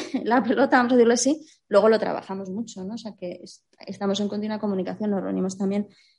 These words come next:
con la doctora Laspra, la psicóloga, con los fisioterapeutas y luego con otros profesionales que a veces tienen que entrar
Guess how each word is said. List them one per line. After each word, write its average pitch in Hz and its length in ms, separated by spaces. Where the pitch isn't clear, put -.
con 202 140
la 190 80
doctora 190 260
Laspra, 196 300
la 214 80
psicóloga, 202 480
con 196 100
los 196 160
fisioterapeutas 196 840
y 202 80
luego 226 180
con 226 140
otros 254 240
profesionales 214 680
que 226 120
a 202 60
veces 202 340
tienen 202 260
que 196 80
entrar 190 480